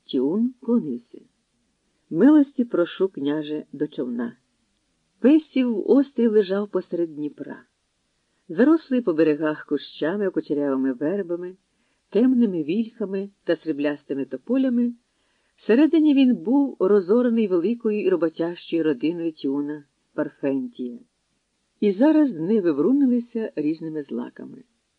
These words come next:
У найширшій частині на дубових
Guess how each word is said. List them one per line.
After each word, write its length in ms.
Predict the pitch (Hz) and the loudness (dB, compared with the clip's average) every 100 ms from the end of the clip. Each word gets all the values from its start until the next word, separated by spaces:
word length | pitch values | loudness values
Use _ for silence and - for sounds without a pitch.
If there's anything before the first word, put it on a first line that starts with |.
| _ _ _ _ _ | _ _ _ _ _
У 100 | 202 | 4
найширшій 540 | 247 247 370 370 277 | 4 4 4 4 2
частині 600 | 247 170 - - 139 131 | 0 -6 -4 -4 -2 0
на 120 | 143 160 | -2 0
дубових 580 | 170 185 269 220 - | 2 2 2 0 -2